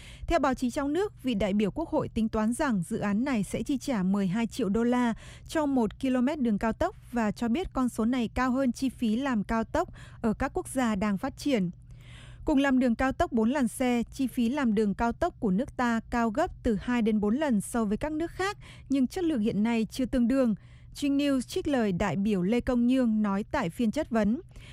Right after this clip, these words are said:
Đại diện của tỉnh Bình Định yêu cầu hai vị bộ trưởng đưa ra giải pháp để giảm suất đầu tư cho một ki-lô-mét đường bộ hay đường sắt cao tốc trong điều kiện nguồn lực của Việt Nam có hạn. Trước đây, trong các phiên họp của Quốc hội, nhiều đại biểu đã nêu lên những thắc mắc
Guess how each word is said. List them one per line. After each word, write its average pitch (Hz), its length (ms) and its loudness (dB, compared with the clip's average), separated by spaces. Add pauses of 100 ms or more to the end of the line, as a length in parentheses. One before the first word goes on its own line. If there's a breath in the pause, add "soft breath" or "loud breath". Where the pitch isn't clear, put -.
(160 loud breath)
Đại 262 120 2
diện 233 240 0
của 254 100 -2
tỉnh 208 260 2
Bình 208 180 2
Định 240 180 0
yêu 247 180 0
cầu 226 260 0
hai 262 240 -2
vị 233 140 0
bộ 180 180 -2
trưởng 208 340 -2
đưa 240 140 0
ra 233 200 0
giải 202 200 0
pháp 339 260 -2 (360 loud breath)
để 214 180 2
giảm 190 360 0
suất - 320 -4
đầu 247 180 2
tư 262 340 0 (160)
cho 254 180 0
một 226 320 2
ki-lô-mét 262 380 2
đường 208 240 2
bộ 226 240 2 (120)
hay 311 160 0
đường 240 200 2
sắt 339 220 -6
cao 277 140 -4
tốc 339 240 -2 (100)
trong 247 260 0
điều 208 160 0
kiện 165 280 -2
nguồn 214 220 2
lực 220 140 0
của 226 100 -2
Việt 196 200 -2
Nam 220 240 0
có 208 120 -2
hạn. 254 260 -2 (580 loud breath)
Trước 381 160 0
đây, 302 200 4
trong 294 220 -2
các 330 140 -4
phiên 320 160 -2
họp 269 220 0
của 202 160 -2
Quốc 339 160 -2
hội, 285 260 2 (140)
nhiều 226 200 2
đại 202 160 0
biểu 214 240 2
đã 180 160 -2
nêu 254 220 2
lên 247 280 2
những 247 180 0
thắc 359 180 -4
mắc 403 180 -4